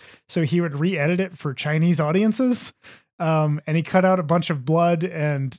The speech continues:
violence to re-release it. And it actually fixes a lot of the pacing <laughs> issues.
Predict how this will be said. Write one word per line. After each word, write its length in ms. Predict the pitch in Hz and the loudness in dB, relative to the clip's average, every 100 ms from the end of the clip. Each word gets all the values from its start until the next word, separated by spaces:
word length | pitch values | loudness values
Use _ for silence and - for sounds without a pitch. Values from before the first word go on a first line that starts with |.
| - | -14
violence 600 | 131 143 180 202 196 - | -6 -2 0 0 -2 -6
to 380 | - 208 190 170 | -4 0 0 -4
re-release 640 | 151 147 180 165 143 151 - | -6 -2 0 0 0 -2 0
it. 180 | 220 208 _ _ _ _ - | -2 -4 _ _ _ _ -2
And 120 | 175 | -2
it 80 | 208 - - | -2 -8 -10
actually 480 | 185 202 - 247 | -8 -4 -2 -2
fixes 600 | 214 - - 190 - 269 202 | -2 -8 -2 -2 0 0 0
a 80 | |
lot 200 | 190 196 | 2 2
of 60 | 220 | 0
the 80 | 180 | -2
pacing 480 | - 147 180 - 262 | 0 2 2 2 2
<laughs> 80 | 269 | 2
issues. 640 | - 302 320 - - | 2 2 2 0 -6